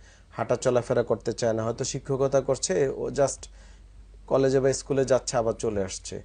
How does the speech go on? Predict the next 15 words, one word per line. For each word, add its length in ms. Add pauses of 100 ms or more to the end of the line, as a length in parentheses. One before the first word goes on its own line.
(400)
এই 40
যে 80
ফিজিক্যাল 420
এক্সারসাইজ 520
দরকার, 440
যেমন 260
সপ্তাহে 420
অন্তত 280
এক 240
থেকে 200
দুই 180
দিন 160
সাঁতার 340
কাটা 240
দরকার, 380